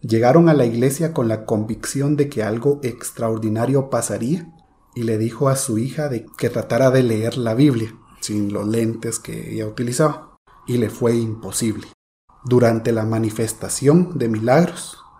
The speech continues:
dice que la pequeña Kaylee sintió un fuerte calor en los ojos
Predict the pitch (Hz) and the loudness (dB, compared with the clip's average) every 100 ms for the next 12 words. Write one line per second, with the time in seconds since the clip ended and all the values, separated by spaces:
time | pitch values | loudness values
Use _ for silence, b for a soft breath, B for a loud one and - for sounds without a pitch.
0 | - _ 127 151 208 196 170 160 107 143 | -20 _ 0 2 4 4 4 4 0 2
1 | 147 151 - 147 143 151 160 160 - - | 4 2 2 4 4 4 2 -2 -10 -20
2 | - - - 131 117 131 131 139 143 135 | -20 -10 -2 0 0 4 4 4 2 -2
3 | - 143 143 139 135 - 104 110 120 120 | 4 4 4 2 -2 -2 -2 2 2 2
4 | 107 - - 120 120 - - | 0 -2 -2 -2 -2 -10 -12